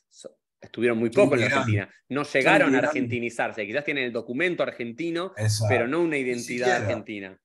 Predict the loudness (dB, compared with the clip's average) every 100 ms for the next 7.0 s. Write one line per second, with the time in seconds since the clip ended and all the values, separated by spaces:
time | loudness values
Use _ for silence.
0 | _ _ _ -8 -6 -4 0 2 2 2
1 | 2 2 2 0 0 0 0 -2 -4 -4
2 | -4 0 -2 -2 -8 -10 -10 -10 -8 -6
3 | -4 0 2 2 2 0 0 -2 2 2
4 | 2 0 -2 -4 -6 -4 0 2 2 0
5 | 0 -2 2 4 4 2 0 0 0 0
6 | -4 -6 -8 -6 -6 -6 -8 -10 -12 -18